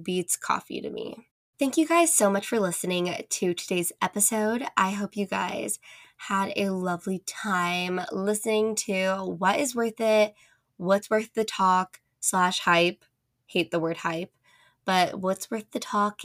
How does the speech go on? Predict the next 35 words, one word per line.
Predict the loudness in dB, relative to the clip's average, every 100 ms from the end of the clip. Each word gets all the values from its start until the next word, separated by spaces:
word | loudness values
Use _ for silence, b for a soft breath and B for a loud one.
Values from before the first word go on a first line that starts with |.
| -6
And | -2 -2 -2 -2 -2 -4 -4 -6 -6
you | -6 -2
know | -2
what? | 0 2 0 -4 _
I | 0 0
hope | 0 -4 -4
this | -4
encourages | -4 -8 -8 -8 -8 -8
you | -6 -6 -10 -10
to | -8 -6 -4 -4 -6 -10 b b b
try | -8 -2 0
some | 0 0
new | 0 0
products | 0 -2 -2 -6 -8 -8 -6
and | -4 -2
see | -2 -2
what | -4
you | -2 0
like. | 0 -2 -8 -18 -20 _ _
Please | -2 2 2 2
feel | 0
free | 2 2 2
to | 0 6
go | 6
rate | 8 4 2
over | 2 4
Spotify. | 2 4 2 2 0 2 2 0
It | -2
truly | -2 2 2 4
helps | 2 0 -6
the | -6
podcast | -4 -6 -2 -2 0
so, | 0 2 2
so | 2 0
much | -2 -4 -8